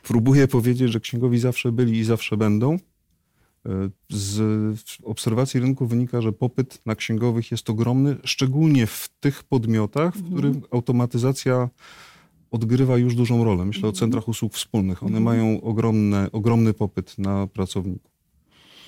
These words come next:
Speaker 2: To na koniec jeszcze chciałam pana zapytać, no bo wychodzi na to, że chyba, chyba księgowi nie mogą narzekać w ostatnim czasie na brak pracy. Myślę, że pewnie nigdy nie mogli narzekać
Speaker 1: Właśnie.
Speaker 2: na brak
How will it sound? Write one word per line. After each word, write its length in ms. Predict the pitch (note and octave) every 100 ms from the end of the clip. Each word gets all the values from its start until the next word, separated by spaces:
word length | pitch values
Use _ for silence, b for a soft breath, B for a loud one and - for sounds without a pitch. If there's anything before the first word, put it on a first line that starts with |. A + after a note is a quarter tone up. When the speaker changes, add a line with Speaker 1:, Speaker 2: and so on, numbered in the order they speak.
| B
Speaker 2:
To 100 | -
na 120 | G3 F#3+
koniec 300 | A3 G3+ G3
jeszcze 200 | - G3
chciałam 220 | G3 F#3+
pana 200 | F#3 F#3+
zapytać, 480 | F#3 D#3+ - F#3+ G3+
no 80 |
bo 180 | F#3 F#3 -
wychodzi 400 | - G3+ G3 G3
na 100 | F#3
to, 80 | G3
że 100 | F#3+
chyba, 220 | F#3 F3+ - _ -
chyba 280 | - G#3 G3
księgowi 540 | - G3 G3 A3 A3+
nie 140 | G#3
mogą 300 | G#3+ G3 F3
narzekać 460 | F3 F#3 F3 - F3
w 40 |
ostatnim 420 | E3+ - E3 - -
czasie 460 | E3+ F3 E3+ - -
na 140 | -
brak 220 | F3 F3 -
pracy. 280 | E3 -
Myślę, 180 | F#3+ F3+
że 80 | F3+
pewnie 240 | F3 F3+
nigdy 240 | G3 G#3 D#3
nie 100 | D3+
mogli 240 | - E3
narzekać 300 | E3 E3+ D#3+
Speaker 1:
Właśnie. 120 | E3+ D#3
Speaker 2:
na 40 |
brak 160 | E3+